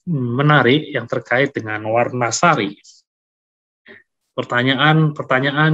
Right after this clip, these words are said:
yang mungkin, eh, memicu keingintahuan kita. Nah, pertanyaan yang pertama, bolehkah kita membawa pulang elemen-elemen perjamuan kudus?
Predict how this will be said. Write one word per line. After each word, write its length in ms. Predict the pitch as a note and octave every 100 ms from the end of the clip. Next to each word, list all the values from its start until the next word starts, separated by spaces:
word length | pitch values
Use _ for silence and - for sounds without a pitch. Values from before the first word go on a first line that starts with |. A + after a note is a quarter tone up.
| D3
yang 240 | C3 C3
mungkin, 720 | C#3 C3+ D#3 D#3 D3 D3 B2
eh, 420 | C3+ B2+ B2+ B2 B2+
memicu 640 | C#3 D3+ E3 - C3 A2 G2+ - _ _ _ _ _ _ _ _ _ _ _ _ _
keingintahuan 800 | D#3 D3+ D3 C#3 B2 C3 B2+ B2+
kita. 400 | D3+ - - - _ _ _ _ _ _ _ _ _ _ _ _ _ _ _ _
Nah, 120 | G#2+
pertanyaan 560 | A2 A#2+ B2 C3 C3 C#3
yang 60 | C#3
pertama, 320 | D3 D3 B2+
bolehkah 480 | A2 C#3 G#3 G#3+ B2+
kita 240 | B2+ A#2+
membawa 400 | A#2+ A#2+ A2+ A2
pulang 400 | - E3 A2+ A#2
elemen-elemen 640 | A2 A2 A2+ A#2+ A2 A2+ A2
perjamuan 400 | G#2+ G#2+ A2 A#2
kudus? 560 | D3+ D3 C3+ - -